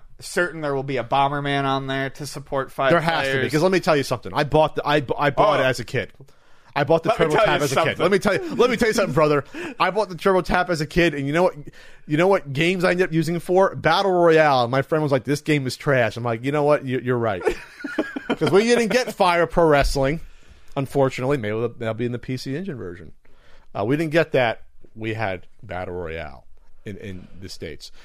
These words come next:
Speaker 2: So six games announced so far that we know in the U S, uh, slash European editions. Uh, R-Type, New Adventure Island, Ninja Spirit, Ys Book one and two, Dungeon Explorer, and Alien Crush. So it's interesting 'cause now they're basically coming out saying that w-, w-, with Rondo and Blood,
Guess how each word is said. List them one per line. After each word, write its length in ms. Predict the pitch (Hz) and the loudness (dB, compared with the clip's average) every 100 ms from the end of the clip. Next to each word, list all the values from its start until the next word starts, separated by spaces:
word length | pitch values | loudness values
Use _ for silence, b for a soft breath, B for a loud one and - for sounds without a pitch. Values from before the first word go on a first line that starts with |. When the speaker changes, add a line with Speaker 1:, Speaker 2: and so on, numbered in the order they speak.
| b - | b -10
Speaker 2:
So 440 | - 170 156 143 - | 2 4 4 0 -8
six 400 | - 226 226 - | -2 -2 -2 0
games 300 | 208 202 180 | 0 2 0
announced 380 | 180 165 160 - | 2 2 0 0
so 140 | 143 | 0
far 560 | - 180 165 170 165 - | 2 4 6 6 2 -2
that 140 | 143 135 | -2 0
we 100 | 143 | 0
know 240 | 135 135 | 2 2
in 80 | 123 | 2
the 80 | 117 | -4
U 240 | 123 135 | -2 2
S, 300 | 127 120 - - | 2 0 -8 -12
uh, 140 | 110 104 | -10 -8
slash 400 | - 117 107 - | -4 -2 -2 -4
European 480 | 104 - - 160 156 | -8 -8 -6 -4 -2
editions. 600 | 139 143 - 139 127 - b b b b _ | 0 0 -2 -8 -10 -16 b b b b _
Uh, 140 | 110 107 | -4 2
R-Type, 380 | 139 139 147 123 | 2 2 0 0
New 80 | 120 | -4
Adventure 220 | 117 117 | -4 -2
Island, 320 | 113 113 107 | -2 -2 -4
Ninja 160 | 113 104 | -6 -10
Spirit, 320 | - 113 110 | -4 -2 -2
Ys 160 | 113 107 | -6 -8
Book 180 | 107 - | -8 -6
one 160 | 104 | -8
and 80 | 95 | -8
two, 160 | - 120 | -8 -6
Dungeon 280 | 110 110 104 | -4 -6 -8
Explorer, 320 | - 110 98 | -10 -8 -6
and 60 | 101 | -8
Alien 200 | 95 95 | -10 -10
Crush. 340 | - 92 - b b b b | -8 -8 -8 b b b b
So 200 | - 180 | 0 2
it's 80 | 202 | 2
interesting 260 | 202 196 | -2 -2
'cause 160 | 165 143 | -2 0
now 240 | 160 160 | 2 2
they're 160 | 147 139 | 2 0
basically 360 | 120 147 131 135 | 2 0 0 -8
coming 180 | 131 | -6
out 80 | 117 | -6
saying 300 | - 143 127 | -4 -4 -4
that 280 | 113 110 107 | -4 -4 -6
w-, 180 | 127 123 | -8 -8
w-, 220 | 117 131 | -8 -8
with 140 | 120 | -4
Rondo 240 | 123 127 117 | -2 -2 -2
and 100 | 113 | 0
Blood, 240 | 131 123 | 0 0